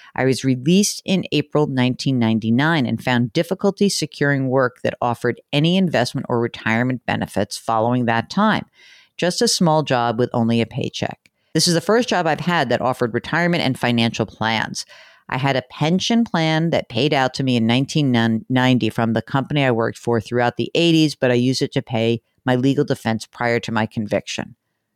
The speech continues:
This is something else, huh, Mark? I hear all about the tax bite of a four oh one k come distribution time, and so conversion to a Roth sounds nice to me.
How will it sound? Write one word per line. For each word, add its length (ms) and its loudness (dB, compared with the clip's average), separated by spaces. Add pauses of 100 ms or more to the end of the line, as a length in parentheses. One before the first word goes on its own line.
(280)
This 100 -6
is 60 -4
something 400 0
else, 180 0
huh, 140 0
Mark? 340 -2 (480)
I 80 2
hear 220 6
all 140 4
about 200 0
the 80 2
tax 400 -2
bite 180 2
of 100 0
a 60 0
four 280 2
oh 80 4
one 240 4
k 240 0
come 200 0
distribution 640 0
time, 240 0
and 140 2
so 280 2
conversion 640 2
to 100 4
a 100 6
Roth 380 2
sounds 340 0
nice 300 2
to 100 0
me. 220 -6